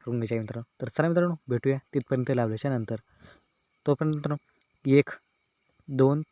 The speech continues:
तीन, चार हे लेयर आहे मित्रांनो, हे लेयर कॉपी ले-, लेयर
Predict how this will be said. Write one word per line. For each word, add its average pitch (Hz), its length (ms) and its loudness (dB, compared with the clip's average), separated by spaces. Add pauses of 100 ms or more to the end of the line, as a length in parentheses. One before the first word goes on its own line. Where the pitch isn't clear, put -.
तीन, 135 280 -2 (160)
चार 117 240 2 (840)
हे 127 120 -4
लेयर 135 160 8
आहे 147 100 6
मित्रांनो, 127 300 -2
हे 120 160 -2
लेयर 131 260 4
कॉपी 123 280 0
ले-, - 340 -6
लेयर 127 180 0